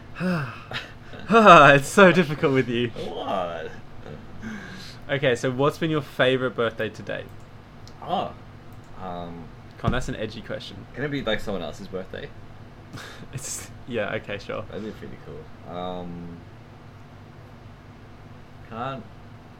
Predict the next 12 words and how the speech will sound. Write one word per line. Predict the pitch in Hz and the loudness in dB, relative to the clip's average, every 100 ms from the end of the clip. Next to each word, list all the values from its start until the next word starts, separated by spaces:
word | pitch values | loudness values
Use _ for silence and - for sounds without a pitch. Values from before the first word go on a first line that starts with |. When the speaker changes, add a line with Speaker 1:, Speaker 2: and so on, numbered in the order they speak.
| - - - - - - 143 - - | -20 -20 -20 -20 -20 -18 -18 -18 -8
Speaker 1:
Man, | 165 180 | -4 -2
oh, | 202 185 | -2 -2
go | 196 | -2
back. | 175 - | -4 -4
Look | 135 147 | -10 -6
at | |
the | 190 | -8
crowds | - 139 180 151 | 2 4 4 2
he, | 131 | -2
he | 123 117 | -2 -6
pulled. | - 107 107 - - - - - - - - - - - - - | -4 -4 -6 -12 -18 -16 -18 -18 -18 -18 -18 -18 -16 -16 -14 -14
See, | - - 123 123 | -12 -8 -6 -6